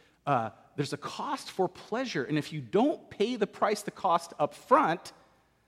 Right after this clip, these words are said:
the, there is a cost, and it'll be, it'll be paid. And,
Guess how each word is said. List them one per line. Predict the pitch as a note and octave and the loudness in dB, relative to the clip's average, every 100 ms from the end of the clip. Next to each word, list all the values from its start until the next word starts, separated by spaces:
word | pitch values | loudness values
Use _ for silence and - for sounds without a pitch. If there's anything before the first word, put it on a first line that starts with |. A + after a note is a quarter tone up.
| _ _ _ _ | _ _ _ _
the, | F#3+ - - | 0 2 8
there | G3+ A#3 | 10 12
is | E4 | 10
a | B3+ | 4
cost, | - A#3+ G#3+ - | 2 2 4 4
and | F3+ | 2
it'll | E3+ | 4
be, | D3+ - | 2 0
it'll | E3 D#3+ | 2 2
be | C#3+ | 2
paid. | - A#3 B3+ A2 E2 - - - - _ _ _ _ - | -2 0 2 0 -6 -16 -20 -20 -20 _ _ _ _ -2
And, | E3 E3 D#3 | 2 4 4